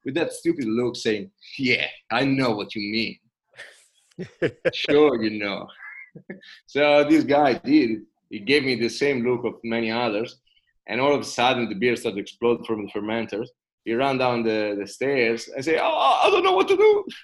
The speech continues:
Speaker 1: So I had to walk up the stairs.
Speaker 2: I was gonna
Speaker 1: Get
Speaker 2: say, "Go back
Speaker 1: all
Speaker 2: up there,
Speaker 1: the
Speaker 2: son."
Speaker 1: beer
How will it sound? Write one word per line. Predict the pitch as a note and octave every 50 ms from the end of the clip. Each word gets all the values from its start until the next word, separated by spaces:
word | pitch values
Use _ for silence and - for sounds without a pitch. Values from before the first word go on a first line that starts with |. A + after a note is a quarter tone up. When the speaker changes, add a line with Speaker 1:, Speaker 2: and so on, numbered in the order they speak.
| - _ _ _ _ _ _ _ _ _ _ _ - - - - _ _ _ _ _ _ _ _
Speaker 1:
So | _ - C3 B2+ B2+ B2+ C3+ - B2+
I | B2+ C3
had | C3 C3+ C3+ C3 C3
to | C3 B2+ B2+ B2+
walk | C3+ D3 D3 C#3 D3+
up | C#3+ C3+ -
the | C3+
stairs. | B2+ - - C3 C3 C3 C3+ C3+ C3+ C3 - - _ _ _ -
Speaker 2:
I | B2
was | C3+ C3
gonna | D3+ C#3+
Speaker 1:
Get | C3
Speaker 2:
say, | - D#3+ C#3+
"Go | - D3+ D#3
back | F3+ F#3+ F#3 F3+
Speaker 1:
all | E3
Speaker 2:
up | D3+ -
there, | D#3+ -
Speaker 1:
the | E3
Speaker 2:
son." | E3 E3+ -
Speaker 1:
beer | D3+